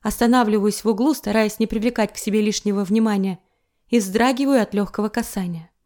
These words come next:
«Не думал, что ты придёшь». Его тихий голос с хрипотцой звучит над самым ухом. Хочу обернуться, но Доронин не позволяет, только крепче прижимает к себе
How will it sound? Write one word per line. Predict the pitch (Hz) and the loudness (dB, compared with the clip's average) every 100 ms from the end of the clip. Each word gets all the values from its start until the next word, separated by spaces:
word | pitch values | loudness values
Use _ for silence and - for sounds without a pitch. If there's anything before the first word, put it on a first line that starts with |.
| _ _ _ _ _ _ _ _ _ - | _ _ _ _ _ _ _ _ _ -6
«Не | 202 196 | 0 0
думал, | 175 240 233 160 _ _ _ _ _ | 0 -2 -2 -6 _ _ _ _ _
что | - - 190 | -18 -10 -10
ты | - | -10
придёшь». | - 185 165 180 156 - _ _ _ _ _ _ | -8 -6 -6 -8 -10 -14 _ _ _ _ _ _
Его | - 202 214 | -6 -2 -2
тихий | 220 208 220 | -2 -2 -2
голос | 190 285 233 | 0 0 0
с | |
хрипотцой | - - - 220 - 208 | -2 -4 -2 -2 0 0
звучит | 190 208 240 247 | 0 -2 -2 -2
над | 240 | 0
самым | 262 262 277 | 2 4 4
ухом. | 214 - 170 - _ _ _ _ _ | 2 -2 -12 -12 _ _ _ _ _
Хочу | - 240 240 | -6 -4 2
обернуться, | 247 240 254 330 339 208 180 _ _ _ | 4 4 4 2 0 -4 -6 _ _ _
но | 233 | -2
Доронин | 220 240 269 277 | 2 4 6 6
не | 277 | 4
позволяет, | 277 277 302 226 208 202 - _ _ _ | 2 2 2 2 0 -4 -10 _ _ _
только | - 233 262 | -2 0 2
крепче | 262 247 202 - | 0 0 0 -2
прижимает | - 208 214 247 294 - | -2 0 2 2 2 -2
к | |
себе | - 233 196 190 | -4 -4 -2 -4